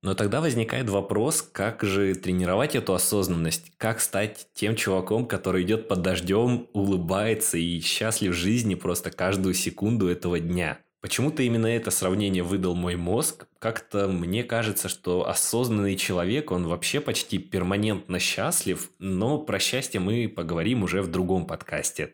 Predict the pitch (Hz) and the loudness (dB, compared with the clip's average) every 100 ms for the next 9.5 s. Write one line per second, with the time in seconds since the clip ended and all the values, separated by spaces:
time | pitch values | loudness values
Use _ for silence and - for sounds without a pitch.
0 | - 90 87 - 180 139 85 131 123 92 | -6 -2 0 0 0 0 2 2 2 2
1 | - 95 101 92 76 - - 80 80 76 | 0 0 2 0 0 -4 -4 -2 0 -2
2 | - - - 110 147 135 113 101 - 90 | -2 -2 0 2 2 2 2 0 -2 -6
3 | - 80 - 87 87 113 120 101 - 82 | -4 -6 -4 -4 0 2 2 0 -2 -4
4 | 82 90 95 87 78 - - 104 - 98 | -2 0 0 -2 -2 -2 -2 0 0 -2
5 | 90 92 87 85 90 90 - - 73 - | -2 0 0 0 -2 0 -2 -2 -6 -6
6 | 90 95 113 104 110 95 85 82 85 - | -2 0 2 2 4 2 0 -2 -2 0
7 | 107 113 85 90 92 - 85 82 80 80 | 0 2 0 0 0 0 -2 -4 -4 -2
8 | 92 101 - - 82 87 87 87 82 82 | -2 -2 -2 -2 -2 -2 0 0 0 0
9 | 87 85 - 78 | 0 0 -2 -6